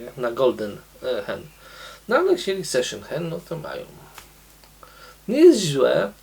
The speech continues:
na lato, owszem, bardzo dobre. No, ale widzicie, przezroczysta butelka. No, ale tradycyjnie tak robiono, co ja na to poradzę.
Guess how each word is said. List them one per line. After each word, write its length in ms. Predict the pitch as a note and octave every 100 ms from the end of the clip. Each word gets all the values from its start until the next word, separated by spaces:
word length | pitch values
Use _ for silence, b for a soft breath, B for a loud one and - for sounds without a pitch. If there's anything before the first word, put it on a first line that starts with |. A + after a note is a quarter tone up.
| B B
na 120 | F3 F#3
lato, 420 | D#3 B2+ E3+ C#3+
owszem, 340 | B2+ - D#3
bardzo 300 | D3 B2 D3
dobre. 440 | C3 G#2+ A2 F3 A#3 B B B B B - - - - - - -
No, 240 | E3 G#3
ale 300 | G#3 G3+ F3+ F3+ - - - - -
widzicie, 440 | D#3+ C#3 B2 G#2+ - - - - - - B B B B B B B B
przezroczysta 500 | - D#3 C#3+ D3+ C#3
butelka. 460 | B2 B2 - - - - - - - - - - - - - - - - - - - - - - - B E3 B B B B - - _ -
No, 80 | C3
ale 240 | A#2+ G#2+ - - -
tradycyjnie 640 | A3+ A3 F3 D#3 D#3 C#3+
tak 200 | B2+ G#2
robiono, 300 | C3 A2 G#2
co 160 | F#2+ F3
ja 120 | D#3
na 200 | C3 A#2+
to 80 | A#2
poradzę. 320 | G2+ F#2+ -